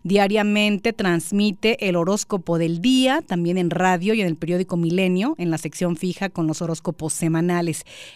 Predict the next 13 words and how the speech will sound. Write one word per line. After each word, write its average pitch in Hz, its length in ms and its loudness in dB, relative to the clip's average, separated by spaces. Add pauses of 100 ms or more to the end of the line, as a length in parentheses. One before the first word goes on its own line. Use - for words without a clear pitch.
Experiencia 247 1000 0
en 190 180 0
la 175 100 0
práctica 196 560 -4
clínica 233 460 0
durante 175 380 0
treinta 170 440 0
y 170 80 -2
cinco 262 600 2
años 202 500 0
en 156 120 0
consultoría 175 600 -2
psicológica 185 800 -2